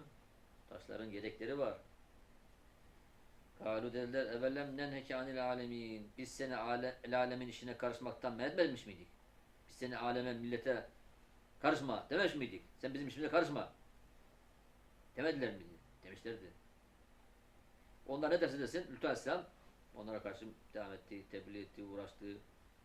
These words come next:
men etti. Dışarıdan bir yabancı geldiği zaman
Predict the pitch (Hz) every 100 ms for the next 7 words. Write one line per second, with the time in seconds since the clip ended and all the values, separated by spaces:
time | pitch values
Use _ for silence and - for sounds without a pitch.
0 | - - - 107 110 - 110 107 104 -
1 | - - - - - - - - - -
2 | - - - - - - 120 120 143 131
3 | 139 139 127 123 135 127 117 143 165 123
4 | 131 175